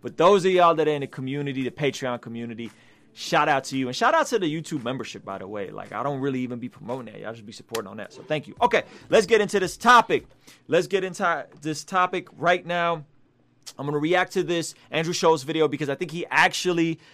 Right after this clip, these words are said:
did a great job breaking this down. And I am going to just kinda share my thoughts, you know what I'm saying? And we'll get into it. So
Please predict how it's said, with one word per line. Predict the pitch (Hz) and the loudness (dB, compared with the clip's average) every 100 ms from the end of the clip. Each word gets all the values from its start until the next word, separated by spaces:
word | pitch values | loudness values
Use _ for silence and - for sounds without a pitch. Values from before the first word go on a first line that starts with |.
| _ - | _ -6
did | 117 156 151 | 2 4 4
a | 131 | 2
great | 120 131 147 147 | 0 0 0 0
job | 110 135 139 135 123 123 _ _ _ _ | -4 -2 2 2 2 -2 _ _ _ _
breaking | 135 147 147 147 | 0 2 2 -2
this | 127 131 - | -2 -2 -2
down. | 123 123 160 202 _ _ _ 135 | -4 -2 -6 -10 _ _ _ -2
And | 139 131 127 123 120 117 110 - | 0 0 0 -2 -2 -6 -12 -8
I | 120 123 123 127 | -4 -2 -2 -2
am | 123 123 | -6 -8
going | 110 117 120 120 | -6 -6 -6 -8
to | - - 120 117 113 110 | -10 -10 -8 -8 -10 -8
just | 151 | -4
kinda | - 226 | -2 0
share | 247 247 | 0 0
my | 226 | -2
thoughts, | 233 - - - | -4 -8 -12 -18
you | 127 | -12
know | 135 | -12
what | |
I'm | 135 | -8
saying? | 147 151 165 - | -8 -8 -10 -14
And | 117 117 117 | -10 -8 -8
we'll | 117 | -10
get | 113 127 | -10 -10
into | 143 127 | -8 -10
it. | 101 - | -14 -10
So | - 127 123 | -4 -2 -2